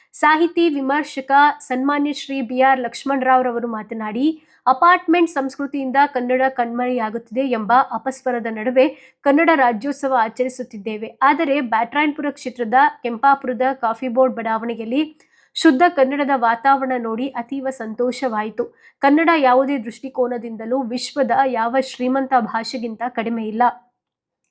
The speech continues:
ಇಂತಹ ಶ್ರೀಮಂತ ಭಾಷೆ ನಾಡಿನ ಪ್ರತಿಯೊಬ್ಬರ ಹೃದಯದ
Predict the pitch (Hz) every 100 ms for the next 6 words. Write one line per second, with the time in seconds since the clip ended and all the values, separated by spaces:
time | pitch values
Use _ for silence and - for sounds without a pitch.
0 | _ _ _ - 302 320 - 285 277 269
1 | 269 294 285 247 - 240 269 254 320 -
2 | _ - 269 302 330 277 285 262 240 277
3 | 302 247 277 269 277 294 - 247 226 285
4 | 254